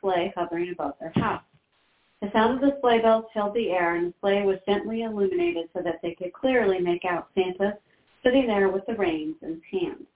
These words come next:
There were a number of reindeer leading the sleigh, but there wasn't enough time to count them before Santa gave the family a friendly wave and flew off. Now, Missus Wage's father was in absolute shock. He was an air traffic controller, and when he went back to work after the holidays,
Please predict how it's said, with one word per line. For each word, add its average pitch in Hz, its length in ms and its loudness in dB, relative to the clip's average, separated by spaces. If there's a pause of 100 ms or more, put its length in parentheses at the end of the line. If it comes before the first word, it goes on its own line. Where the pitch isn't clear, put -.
(120)
There 202 120 4
were 202 80 6
a 202 80 2
number 226 260 0
of 220 80 -4
reindeer 220 500 0
leading 180 240 -2
the 180 200 -12
sleigh, 175 360 2
but 175 140 -6
there 180 140 0
wasn't 196 340 -2
enough 202 260 -4
time 208 200 -2
to 214 80 -8
count 240 300 -2
them 170 160 0
before 180 360 2 (100)
Santa 196 380 2
gave 202 200 -2
the 226 140 -6
family 190 460 2
a - 160 -10
friendly 196 300 0
wave 202 340 0 (560)
and 196 140 -4
flew 240 200 0
off. 208 220 -2 (1120)
Now, 190 220 6
Missus 185 360 -4
Wage's 185 380 0
father 196 320 2
was 175 200 -6
in 156 180 -8
absolute - 560 -4 (140)
shock. 185 460 2
He - 340 -16
was 185 180 -4
an - 60 -4
air 175 260 -2
traffic 190 260 -4
controller, 214 520 0
and 170 120 -2
when 175 140 -4
he 208 100 -14
went 220 220 -4
back 156 220 2
to 220 60 -6
work 254 280 -2
after 202 260 -6
the 196 60 -10
holidays, 208 460 0